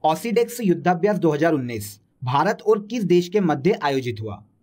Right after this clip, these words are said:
तो देखिए युद्धाभ्यास के नाम से ही आपको इसके देश का नाम पता चल जाएगा।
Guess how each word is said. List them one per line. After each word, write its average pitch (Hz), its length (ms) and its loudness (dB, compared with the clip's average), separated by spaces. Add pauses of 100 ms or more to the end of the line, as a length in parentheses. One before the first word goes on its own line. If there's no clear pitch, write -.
(260)
तो 190 80 4
देखिए 202 420 2 (220)
युद्धाभ्यास 196 560 0
के 233 100 0
नाम 196 240 2
से 208 120 2
ही 202 120 2
आपको - 220 2
इसके 208 180 2
देश 170 240 2
का 202 100 0
नाम 165 180 2
पता 135 220 -2
चल 110 160 -4
जाएगा। 104 380 -6